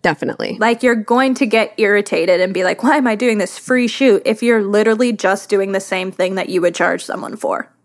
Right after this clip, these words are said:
Speaker 1: Yes, that's such a good point. Absolutely.
Speaker 2: 'Cause, I mean, I know a lot of people who are like, "Oh, you get a mini shoot,"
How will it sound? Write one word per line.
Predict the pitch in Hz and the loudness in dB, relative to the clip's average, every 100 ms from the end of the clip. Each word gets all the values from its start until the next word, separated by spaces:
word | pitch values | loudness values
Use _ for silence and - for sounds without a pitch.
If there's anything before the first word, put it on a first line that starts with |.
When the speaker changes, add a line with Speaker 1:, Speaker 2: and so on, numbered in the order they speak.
| _ | _
Speaker 1:
Yes, | 208 180 156 - - | -2 0 -2 -6 -6
that's | 208 180 - | -4 -4 -8
such | - 208 180 | -6 -4 -4
a | - | -6
good | 185 165 - | -4 -4 -4
point. | - - - _ _ - | -8 -10 -18 _ _ -6
Absolutely. | 190 180 - 165 - - - - - | -2 -2 -4 -6 -6 -8 -12 -12 0
Speaker 2:
'Cause, | 277 269 285 | 2 2 0
I | 277 302 | 2 2
mean, | 311 | 2
I | 285 269 | 2 2
know | 277 277 | 4 4
a | |
lot | 247 220 | 2 0
of | |
people | 220 214 220 | -2 -2 2
who | |
are | 208 196 | 2 2
like, | 190 - - | 0 -4 0
"Oh, | 339 247 170 175 | 2 4 2 0
you | 220 | -4
get | 214 233 | 0 0
a | |
mini | 202 190 240 254 | 0 -2 0 2
shoot," | 214 202 - | 2 0 0